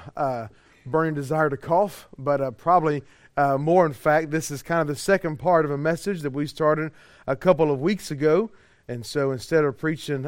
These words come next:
uh, for sixty-five minutes or so, we figured maybe a couple weeks of, uh, a couple thirty-minute sermons would, would better serve, uh, our time. So this morning,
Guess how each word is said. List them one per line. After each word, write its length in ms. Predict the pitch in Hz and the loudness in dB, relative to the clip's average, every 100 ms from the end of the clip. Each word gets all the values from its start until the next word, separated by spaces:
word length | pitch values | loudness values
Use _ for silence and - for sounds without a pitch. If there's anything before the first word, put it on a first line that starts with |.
| 143 | -4
uh, 200 | 143 127 | -4 -4
for 400 | - 143 131 120 _ _ | -2 -2 -2 -6 _ _
sixty-five 880 | - 170 165 - 156 139 165 165 151 | -6 -4 -4 -2 -2 0 2 2 2
minutes 320 | 147 147 131 | -2 -4 -6
or 60 | 127 | -10
so, 300 | - 147 143 | -2 0 0
we 100 | 143 | -4
figured 340 | 127 143 135 | -6 -4 -4
maybe 220 | 135 135 | -4 -4
a 60 | 135 | -4
couple 320 | - 135 131 | -2 -4 -2
weeks 340 | 131 131 - | -4 -6 -6
of, 160 | 131 120 | -8 -6
uh, 60 | 123 | -6
a 100 | 120 | -8
couple 300 | - 123 120 | -10 -10 -8
thirty-minute 520 | 147 139 127 131 117 | -4 -2 -2 -6 -10
sermons 440 | - 139 123 120 | -8 -8 -6 -10
would, 220 | 101 131 117 _ _ _ - | -8 -8 -8 _ _ _ -4
would 180 | 139 | -2
better 240 | 120 139 135 | 0 0 0
serve, 540 | - 143 127 131 110 - | -4 -4 -2 -4 -8 -8
uh, 160 | 143 127 | -2 -2
our 160 | 127 127 | -2 -6
time. 440 | - 147 135 107 | -4 -4 -4 -6
So 140 | 107 143 | -10 -8
this 220 | 143 - | -8 -4
morning, 380 | 156 165 156 | 2 2 2